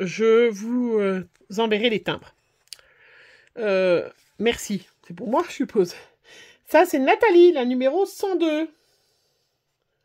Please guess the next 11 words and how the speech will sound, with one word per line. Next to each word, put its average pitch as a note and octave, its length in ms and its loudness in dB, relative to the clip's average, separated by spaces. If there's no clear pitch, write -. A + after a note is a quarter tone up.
Merci G3+ 380 -10
pour E3+ 120 -12
ta D3 100 -14
petite - 260 -20
carte. - 400 -16
Voilà. F#3+ 500 -4
Alors, G3+ 340 0
voyons A3+ 500 -2
les G#3+ 160 -6
petites - 280 -20
cartes. - 460 -2